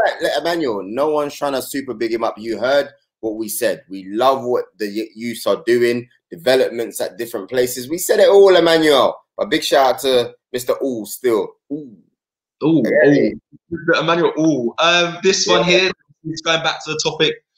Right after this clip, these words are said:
Speaker 2: of this live, is it's, it's Tammy says, uh,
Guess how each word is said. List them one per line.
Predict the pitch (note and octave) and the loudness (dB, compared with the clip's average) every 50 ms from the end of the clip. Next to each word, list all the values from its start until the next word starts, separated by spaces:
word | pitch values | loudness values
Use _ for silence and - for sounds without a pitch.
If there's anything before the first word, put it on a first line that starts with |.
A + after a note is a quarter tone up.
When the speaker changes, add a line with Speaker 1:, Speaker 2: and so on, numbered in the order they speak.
| - _ _ _ | -20 _ _ _
Speaker 2:
of | C#3 C#3 | 0 2
this | C#3+ C3 E3 | 2 2 4
live, | D#3 E3 E3 F3 F#3 F3+ E3 D#3 | 4 4 4 4 2 0 0 -2
is | D#3 C3+ - - - - | -4 -4 -4 -6 -2 -2
it's, | C3 - - - - | -2 -2 -2 -4 -4
it's | D3+ D3+ - - - | -2 -2 -2 -2 -4
Tammy | - D#3+ D3 D3 D3 | -2 -2 -2 -2 -2
says, | C3+ - C#3+ C#3 C3+ A#2 - - | -2 0 2 2 0 0 -2 -6
uh, | - | -8